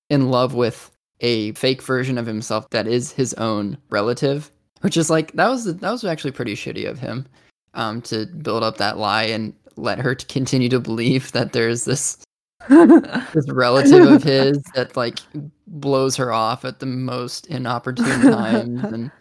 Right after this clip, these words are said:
Speaker 2: Oh,
Speaker 1: like, runs
Speaker 2: yeah.
Speaker 1: away from her and ghosts her and, like, leads her on. But she's just, like, head over heels for this other version of himself that's blonde and is supposedly more of a badass.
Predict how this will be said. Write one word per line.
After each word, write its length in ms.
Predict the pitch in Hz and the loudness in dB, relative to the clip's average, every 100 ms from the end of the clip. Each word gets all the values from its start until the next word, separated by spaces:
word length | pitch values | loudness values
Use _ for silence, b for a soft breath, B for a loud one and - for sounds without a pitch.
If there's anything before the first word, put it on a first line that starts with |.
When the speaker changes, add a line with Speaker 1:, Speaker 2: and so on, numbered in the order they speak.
| b b - | b b -6
Speaker 2:
Oh, 40 | |
Speaker 1:
like, 180 | 220 214 | -2 -2
runs 220 | 120 110 123 | -2 -2 -2
Speaker 2:
yeah. 80 | |
Speaker 1:
away 240 | 123 117 120 | -2 -4 -4
from 220 | 135 123 | -4 -4
her 180 | 120 123 | -2 -2
and 140 | 127 | -4
ghosts 420 | 104 101 113 - | -4 -4 -6 -6
her 160 | 123 113 | -4 -2
and, 140 | 117 | -2
like, 160 | 120 120 | -4 -6
leads 260 | 117 113 - | -8 -8 -4
her 160 | 120 | -4
on. 420 | 101 98 104 107 - b b _ - | -2 -2 -4 -6 -12 b b _ -4
But 140 | 131 | -4
she's 180 | - 131 | -2 -4
just, 180 | 127 120 | -2 -2
like, 180 | 120 117 | -2 -2
head 180 | 123 110 | -2 0
over 240 | 113 117 | 0 -2
heels 340 | 120 107 107 | -2 -2 -2
for 160 | 107 110 | -4 -6
this 180 | 117 117 | -6 -6
other 260 | 117 113 | -6 -6
version 380 | 110 92 101 123 | -4 -4 -4 -6
of 100 | 113 | -6
himself 440 | 113 113 120 110 - | -6 -4 -2 -2 -2
that's 220 | 107 - | -8 -10
blonde 580 | - 117 101 101 123 135 b b _ _ - | -6 -2 -2 -2 -4 -8 b b _ _ -8
and 380 | 117 104 101 _ | -6 -6 -8 _
is 180 | 135 120 | -8 -6
supposedly 600 | - 113 110 113 110 117 | -8 -6 -4 -4 -4 -4
more 280 | 110 104 101 | -2 -2 -2
of 100 | 107 | -2
a 60 | 117 | -4
badass. 720 | 98 98 107 110 110 - - | -4 -4 -2 -2 -4 -6 -14